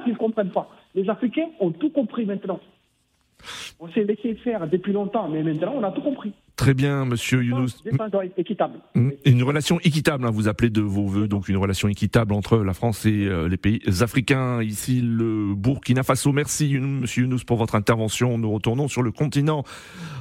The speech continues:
Speaker 2: En République de Guinée, nous avons en ligne Tierno. Bonjour, Tierno.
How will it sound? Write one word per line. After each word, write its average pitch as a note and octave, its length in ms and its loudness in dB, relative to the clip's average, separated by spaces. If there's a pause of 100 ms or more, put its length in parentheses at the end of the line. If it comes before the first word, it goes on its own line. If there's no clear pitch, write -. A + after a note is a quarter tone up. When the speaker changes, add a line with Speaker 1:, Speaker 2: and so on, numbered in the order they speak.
Speaker 2:
En D3 160 4
République G3 340 0
de E3 100 2
Guinée, E3+ 500 0
nous C#3 180 0
avons C3+ 180 0
en C3+ 40 0
ligne C#3 300 0
Tierno. D3+ 420 2
Bonjour, C#3+ 240 2
Tierno. C#3+ 420 0